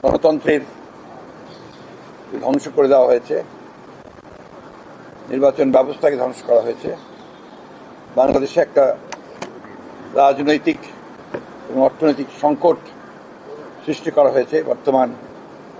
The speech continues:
যে অবৈধ সরকার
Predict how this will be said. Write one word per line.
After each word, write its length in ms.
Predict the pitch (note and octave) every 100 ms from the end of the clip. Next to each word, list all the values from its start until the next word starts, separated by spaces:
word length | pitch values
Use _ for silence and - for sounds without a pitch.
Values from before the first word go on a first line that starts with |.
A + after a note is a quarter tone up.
| - - -
যে 60 |
অবৈধ 320 | B2 C#3 D3+ C#3+ A#2 - - - - - - - - - - -
সরকার 360 | A#2 C#3+ C#3